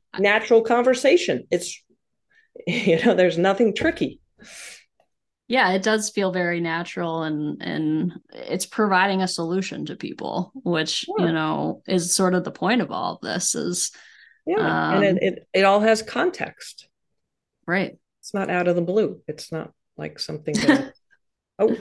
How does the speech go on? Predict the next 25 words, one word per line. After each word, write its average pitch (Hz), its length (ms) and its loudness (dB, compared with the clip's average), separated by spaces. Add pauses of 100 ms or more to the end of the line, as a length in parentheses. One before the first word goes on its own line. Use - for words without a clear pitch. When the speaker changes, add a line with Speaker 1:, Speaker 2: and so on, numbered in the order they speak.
(120)
Speaker 2:
well, 147 140 -8
step 226 260 -2
right 240 160 4
over 214 120 4
here 214 240 6
and 143 120 -2
let 151 100 0
me 185 220 0
tell 208 180 2
you 160 160 2
what 135 320 0
I 175 140 4
have, 165 260 2 (120)
what 160 180 0
I 196 80 8
do." 151 260 2 (120)
<laughs> - 160 0
You 175 80 2
know, - 80 -6 (400)
everything 233 380 6
is, 190 160 6 (200)
Speaker 1:
<laughs> - 160 -20
Speaker 2:
is, 165 340 4
uh, 156 160 4
very 156 480 2